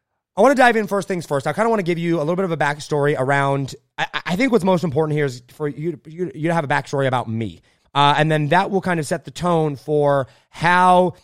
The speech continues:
this viral video came about and what we're gonna be doing moving forward. Because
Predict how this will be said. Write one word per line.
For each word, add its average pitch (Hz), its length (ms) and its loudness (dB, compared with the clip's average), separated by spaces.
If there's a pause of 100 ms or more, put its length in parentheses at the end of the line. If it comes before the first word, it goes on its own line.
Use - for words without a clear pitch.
(180)
this 147 300 -4
viral 143 420 2
video 143 360 0
came 135 240 -6
about 139 380 0 (220)
and 147 140 -2
what 170 120 2
we're 165 100 2
gonna 160 120 2
be 151 80 -2
doing 151 220 -4
moving 139 220 -2
forward. 156 320 4
Because 135 340 -2